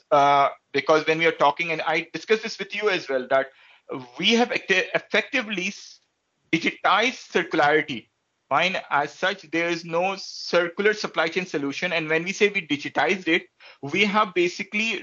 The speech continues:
removed the circularity concept from within the organization, but actually spread it across multiple organizations. Now, supply chains,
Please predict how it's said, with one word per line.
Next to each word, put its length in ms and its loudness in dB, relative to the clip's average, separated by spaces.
removed 500 0
the 60 -4
circularity 560 0
concept 480 0
from 320 0
within 240 0
the 120 2
organization, 840 0
but 220 2
actually 300 -4
spread 360 0
it 160 -2
across 640 2
multiple 460 0
organizations. 680 0
Now, 220 4
supply 520 0
chains, 480 -2